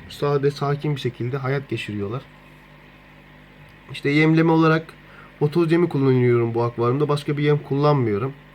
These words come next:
Suyunu da kolay kolay dip çekim yapmıyorum. Sadece yukarıdan su ekliyorum. Bittikçe, su düştükçe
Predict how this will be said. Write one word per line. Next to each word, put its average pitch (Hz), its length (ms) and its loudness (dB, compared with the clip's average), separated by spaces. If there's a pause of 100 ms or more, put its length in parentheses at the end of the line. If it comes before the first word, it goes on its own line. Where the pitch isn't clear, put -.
(1300)
Suyunu 170 420 2
da 175 240 4 (180)
kolay 160 260 0
kolay 165 560 0
dip 165 140 -2
çekim 165 300 0
yapmıyorum. 151 480 0
Sadece 143 300 0
yukarıdan 143 440 0
su 147 180 -4
ekliyorum. 120 500 0 (1080)
Bittikçe, 127 420 -6
su 120 200 -8
düştükçe 123 520 -6